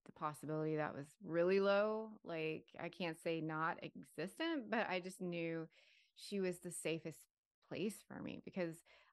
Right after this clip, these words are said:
uh, you know, I was married at the time, and, um, I had remarried, like, met and remarried during my addiction, um, which is a whole nother story in itself. But,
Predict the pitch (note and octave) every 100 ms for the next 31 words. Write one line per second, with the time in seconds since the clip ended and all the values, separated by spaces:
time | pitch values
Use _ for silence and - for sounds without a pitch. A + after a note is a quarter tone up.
0 | - - F#3 E3 D#3 D3 E3+ D#3+ F#3 D#3+
1 | - D#3+ - D#3+ F#3+ D#3+ D3 C#3+ - _
2 | _ _ _ _ - D#3+ D#3 D#3 - -
3 | _ _ _ _ E3+ E3+ E3 F3+ D#3+ E3
4 | F#3+ - D#3 D#3+ F3 F3 - D#3+ E3 D#3+
5 | F3 E3 D#3 D#3+ - _ _ _ D3 D3
6 | E3 F3 E3 D3+ - - F#3 - - -
7 | - - - E3 E3 D#3+ D#3 - - -
8 | _ - D#3+ E3 D#3+ F3 E3+ D#3 D#3 D#3
9 | D#3 D3 - - F3 D3+ D3+ - - -